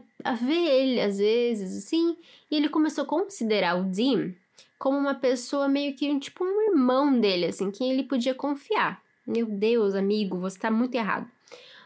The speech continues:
Bom, no início de mil novecentos e setenta e dois,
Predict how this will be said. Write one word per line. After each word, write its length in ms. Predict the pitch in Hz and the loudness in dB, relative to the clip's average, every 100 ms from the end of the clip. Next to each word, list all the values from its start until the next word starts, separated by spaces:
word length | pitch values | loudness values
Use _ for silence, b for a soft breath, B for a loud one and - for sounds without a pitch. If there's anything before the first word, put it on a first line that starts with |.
| B | B
Bom, 320 | 208 202 - - - | 0 0 -2 -10 -2
no 280 | 262 330 | 2 4
início 440 | 370 311 294 311 247 | 4 4 4 2 0
de 100 | 247 | 2
mil 140 | 277 | 2
novecentos 580 | 302 311 294 262 240 240 | 2 0 -2 -2 0 -2
e 60 | 233 | -2
setenta 480 | - 285 226 214 | -4 -2 -2 0
e 80 | 196 | 0
dois, 580 | 185 190 240 202 - - | 0 2 2 0 -4 -10